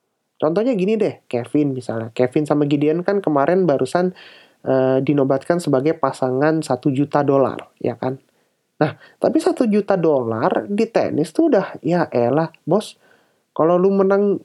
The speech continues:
se-, satu Grand Slam tuh udah kelar gitu. Udah dapet tuh satu juta dolar, ah elah, satu Grand Slam kelar. Atau kayak kalian misalnya kalau di tenis,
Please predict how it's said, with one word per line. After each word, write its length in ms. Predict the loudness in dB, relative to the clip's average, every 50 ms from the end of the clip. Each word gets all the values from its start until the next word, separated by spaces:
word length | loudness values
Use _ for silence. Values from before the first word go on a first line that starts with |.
| _ -20 _ _ _ _ _ _
se-, 320 | -10 -4 -4 -4 -4 _ _ _ _ _ -16
satu 400 | -10 -6 -4 -4 -4 -2 -2 -2
Grand 320 | -2 0 0 0 0 0
Slam 320 | -2 0 0 0 0 0 0
tuh 160 | 0 0 2
udah 320 | 0 0 -4 -6 -10 -12 -16 _ _ _ -2
kelar 640 | 0 0 2 2 2 0 0 0 0 0 -2 -4 -4
gitu. 320 | -6 -6 -6 -4 -6 -8 -8 _ _ _ _ _ _ _ _ _ _ _ _ _ _
Udah 220 | -4 -2 -2 0
dapet 420 | 0 0 0 0 -2 -4 -6 -6 -2
tuh 160 | -2 -2 0
satu 240 | 0 0 0 0 0
juta 240 | 2 2 2 2
dolar, 240 | 0 2 2 0 0
ah 200 | 0 -2 -4 -4 -6
elah, 240 | -6 -6 -8 -10 -10
satu 240 | -10 -8 -4 -2 0
Grand 240 | 0 2 0 0
Slam 160 | 0 0 -2 -2
kelar. 560 | -2 -6 -6 -4 -4 -4 -4 -4 -6 -6 -6
Atau 80 | -4
kayak 240 | -2 0 0 0 2
kalian 240 | 2 2 2 2 2
misalnya 320 | 0 0 0 0 0 2
kalau 80 | 0 0
di 160 | 0 0 0
tenis, 320 | 2 2 2 2 0 -2